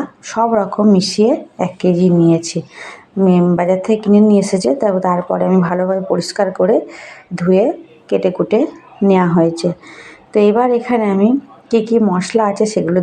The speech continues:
দেখিয়ে দেবো। পেস্টের জন্য আদা, রসুন, কাঁচা পাকা লঙ্কা, টমেটো, আর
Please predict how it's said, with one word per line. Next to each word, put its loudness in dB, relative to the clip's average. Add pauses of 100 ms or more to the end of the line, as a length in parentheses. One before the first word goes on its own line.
দেখিয়ে -2
দেবো। 2 (760)
পেস্টের 0
জন্য 2 (200)
আদা, 0
রসুন, 0 (100)
কাঁচা -2
পাকা -4
লঙ্কা, -2
টমেটো, -2 (480)
আর -4